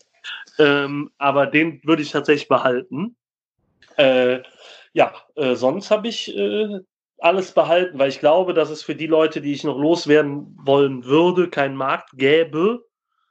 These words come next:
Ähm, dementsprechend hab ich sie im Sinne auch die Kaderposition halbwegs doppelt besetzt zu haben, mal drin gelassen,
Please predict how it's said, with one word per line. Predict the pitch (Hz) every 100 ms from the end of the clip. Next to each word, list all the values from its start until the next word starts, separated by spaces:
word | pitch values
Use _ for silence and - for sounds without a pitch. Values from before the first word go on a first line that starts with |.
| _ _
Ähm, | 165 160 165 170 175 170 _
dementsprechend | 147 147 147 147 156 143
hab | 143
ich | 147
sie | - 143 135 131 _ _ _ _ _
im | 127 147
Sinne | 131 131 175 165 156 - - -
auch | 135 135 - _ _ _ _ _ - - _ _ _
die | 147 135 _
Kaderposition | - 143 151 147 147 139 135 147 143 131
halbwegs | 131 143 139 120
doppelt | - 135 135 127
besetzt | 127 123 127 -
zu | 131 117
haben, | 120 123
mal | 110 104
drin | - 123 123
gelassen, | 120 107 104 - 104